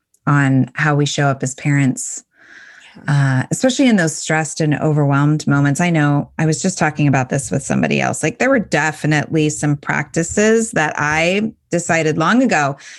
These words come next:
Speaker 1: that will not be, I will not create that with my
Speaker 2: Mm-hmm.
Speaker 1: kids.
Speaker 2: <laughs>
Speaker 1: And then I'm stressed and overwhelmed, and I slide right in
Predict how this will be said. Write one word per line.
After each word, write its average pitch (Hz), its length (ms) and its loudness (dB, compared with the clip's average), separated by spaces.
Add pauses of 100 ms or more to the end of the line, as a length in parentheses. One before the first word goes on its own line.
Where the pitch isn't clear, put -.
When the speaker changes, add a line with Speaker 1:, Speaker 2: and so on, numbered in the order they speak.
Speaker 1:
that 190 160 0
will 196 80 2
not 240 400 4
be, 240 480 2 (600)
I 196 60 -2
will 208 140 2
not 202 340 2
create 202 380 0
that 147 360 -4 (120)
with 156 160 -4
my - 180 -2
Speaker 2:
Mm-hmm. 190 120 -4
Speaker 1:
kids. - 360 -4 (280)
Speaker 2:
<laughs> 233 340 -4
Speaker 1:
And 220 320 2
then 233 220 0
I'm 202 180 0
stressed 180 560 -4
and 185 100 0
overwhelmed, 202 1120 2
and 165 640 0 (120)
I 165 160 -2
slide 160 520 -2
right 160 220 0
in 156 380 -4